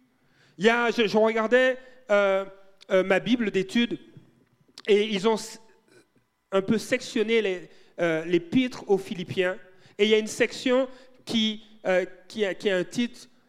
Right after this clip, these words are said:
qui s'appelle Avertissement. Il avertit l'église de Philippe parce que, euh,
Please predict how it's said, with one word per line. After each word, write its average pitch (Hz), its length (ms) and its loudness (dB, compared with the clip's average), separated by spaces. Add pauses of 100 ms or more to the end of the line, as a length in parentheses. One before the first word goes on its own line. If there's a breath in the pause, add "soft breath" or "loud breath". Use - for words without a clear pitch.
(140)
qui 180 100 -12
s'appelle 208 600 -2 (200)
Avertissement. 175 680 -6 (1040)
Il 233 140 2
avertit 220 440 -4
l'église 185 340 -6
de 170 80 -2
Philippe 160 380 -14 (680)
parce - 220 -10
que, 202 280 0 (440 soft breath)
euh, 160 300 0